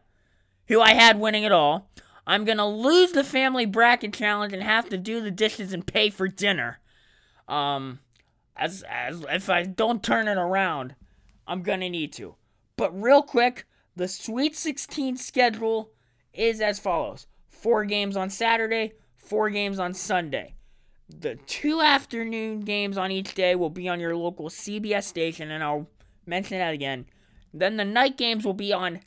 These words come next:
T B S. That is T B S, where Conan O'Brien delivers some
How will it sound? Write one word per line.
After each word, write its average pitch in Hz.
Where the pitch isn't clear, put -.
T 330
B 277
S. -
That 202
is 151
T 320
B 247
S, 160
where 180
Conan 240
O'Brien 208
delivers 190
some 196